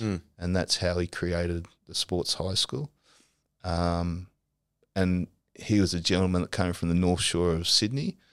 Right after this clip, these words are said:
Speaker 2: Uh, he brought with him good discipline, and it was always a part of the school was the discipline, um, as well as the sport. So you didn't get sport without the discipline, and, um,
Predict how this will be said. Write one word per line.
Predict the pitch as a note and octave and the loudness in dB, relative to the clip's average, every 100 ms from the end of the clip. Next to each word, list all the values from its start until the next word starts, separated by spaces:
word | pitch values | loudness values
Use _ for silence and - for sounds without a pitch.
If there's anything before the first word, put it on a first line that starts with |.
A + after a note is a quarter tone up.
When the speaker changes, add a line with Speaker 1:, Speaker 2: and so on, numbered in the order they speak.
| _ _ _ _ - | _ _ _ _ -12
Speaker 2:
Uh, | E2+ E2+ | -6 -2
he | E2+ | 0
brought | F#2+ F#2 - | 2 2 2
with | F2+ | 2
him | E2+ E2+ | 2 0
good | E2 G2 F#2 | 0 -2 0
discipline, | F#2+ - G2 - A#2+ D#3+ - - | 2 2 0 -2 -2 -4 -6 -12
and | E2+ F2 F2+ F2 | -6 -2 0 0
it | D#2+ | 0
was | F#2 | 0
always | F2+ F2+ F#2 F#2 | 2 2 0 -2
a | |
part | - - F#2+ G2+ | -2 0 2 2
of | F#2 | 0
the | E2 | 0
school | - - F2+ F2+ | 0 2 2 2
was | F2+ E2+ E2 | 2 2 0
the | F2 | -2
discipline, | F2 F2+ - E2 F#2+ C#3 D3+ - - | 0 2 2 0 -4 -4 -6 -12 -12
um, | F2+ F2+ D2 E2 C#2 _ _ _ - | -8 -8 -10 -18 -20 _ _ _ -10
as | E2+ - | -4 2
well | E2 E2 | 2 2
as | - | 2
the | D#2+ | 0
sport. | - D#2+ G#2+ - | -2 -4 -4 -2
So | - | -2
you | F2+ F2+ | -2 -2
didn't | F2+ F2 E2+ | 0 0 0
get | E2 D#2 - | 0 -4 -2
sport | - - E2 - | -2 2 0 0
without | D#2+ D#2+ - | 0 0 0
the | D#2+ | -4
discipline, | D#2 D2+ - - A#1+ - | -2 -2 -2 -8 -14 -14
and, | - C#2+ D#2+ | -12 -10 -6
um, | D#2 D#2 | -6 -8